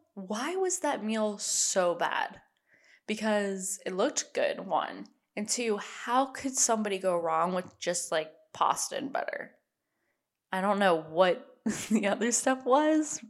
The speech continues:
I, I'm guessing it was, like, bolo-, um, bolognese or something like that.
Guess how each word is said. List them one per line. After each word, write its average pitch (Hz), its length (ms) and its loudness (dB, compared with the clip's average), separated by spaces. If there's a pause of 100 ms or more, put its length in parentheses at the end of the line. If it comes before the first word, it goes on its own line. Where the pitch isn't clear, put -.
(120)
I, 208 260 4 (240)
I'm 190 140 0
guessing 208 360 2
it 185 40 0
was, 170 120 -2
like, 151 180 4 (200)
bolo-, 147 360 2 (100)
um, 165 580 2 (380)
bolognese 175 640 2
or 190 60 0
something 190 260 2
like 196 220 0
that. 226 440 4